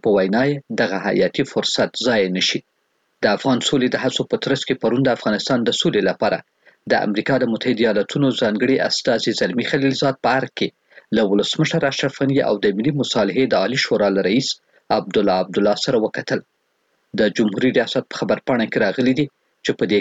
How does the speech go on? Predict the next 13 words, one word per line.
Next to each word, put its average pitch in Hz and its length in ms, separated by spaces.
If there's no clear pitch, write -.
کتنه 127 340
کې 160 120
د 113 140
سولې 123 320
پروسې 104 420
د 104 100
راتلونکو 143 420
ګامونو 101 400
په 113 100
اړه 101 120
بحث 113 240
وشو، - 280
خو 123 80